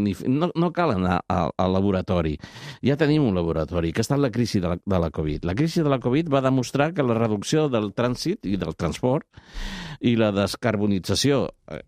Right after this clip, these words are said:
juntament de les activitats industrials, tot plegat, va reduir, eh, bueno, doncs mira, l'any passat, l'any dos mil vint, un quaranta-set per cent, eh, la, les, eh, la contaminació per ozó. Això és, això està clar, no? Llavors, si hem reduït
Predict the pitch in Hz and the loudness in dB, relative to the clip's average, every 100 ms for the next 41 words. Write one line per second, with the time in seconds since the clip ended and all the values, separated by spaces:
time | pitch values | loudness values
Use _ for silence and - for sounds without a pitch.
0 | 80 101 95 101 113 78 76 73 78 82 | -4 -2 0 0 0 -2 -4 -6 -8 -6
1 | 80 76 90 95 95 - 107 123 - - | -4 -2 -2 -2 -2 0 0 0 -4 -8
2 | 101 85 110 110 117 127 - - - - | -4 -4 -2 0 2 0 -4 -20 -20 -12
3 | - 123 127 135 143 135 143 143 180 - | 0 2 2 2 2 4 2 2 0 0
4 | 95 87 85 82 85 82 73 90 120 107 | 0 2 0 0 0 0 0 0 2 2
5 | 85 92 107 120 85 85 78 82 85 90 | 0 0 0 -2 0 0 2 2 2 2
6 | 101 113 139 - 131 117 113 98 101 139 | 2 2 2 2 0 2 0 0 -2 -2
7 | - 95 - 110 165 - - - - _ | -2 -4 0 0 0 -6 -16 -18 -20 _
8 | 104 92 87 87 - 95 85 92 104 101 | 2 2 2 2 2 2 2 2 2 0
9 | 98 - 101 95 82 101 101 101 98 95 | -2 -4 -2 -2 -2 -2 0 0 0 -2
10 | 87 87 85 78 85 104 - - 160 - | -2 -6 -6 -6 -6 -4 -6 -6 -6 -8
11 | _ _ - 190 - 170 254 - - 135 | _ _ -6 -4 -2 -4 -4 -6 -8 -10
12 | 247 - - - - 131 110 - - _ | -10 -12 -20 -20 -4 -2 -2 -4 -14 _
13 | _ _ _ _ _ _ _ _ _ _ | _ _ _ _ _ _ _ _ _ _
14 | - 156 160 156 113 123 - | 0 0 2 0 0 0 -2